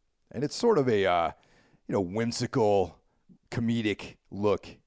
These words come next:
at current events and other things culturally related. Sunday, the Lord's Day, we have Carl Hikara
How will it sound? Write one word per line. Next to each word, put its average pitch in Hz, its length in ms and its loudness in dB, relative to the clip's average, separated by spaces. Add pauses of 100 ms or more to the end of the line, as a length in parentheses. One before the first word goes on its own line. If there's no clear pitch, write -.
(220)
at 92 180 -6
current 85 260 -8
events - 540 -16
and 80 100 -16
other 76 220 -14
things - 360 -20
culturally 69 800 -14 (120)
related. 67 520 -18 (840)
Sunday, 123 540 2
the 95 100 -2
Lord's 98 360 0
Day, 80 320 -4 (320)
we 90 100 -4
have 80 200 -4
Carl 98 420 0
Hikara 92 640 -2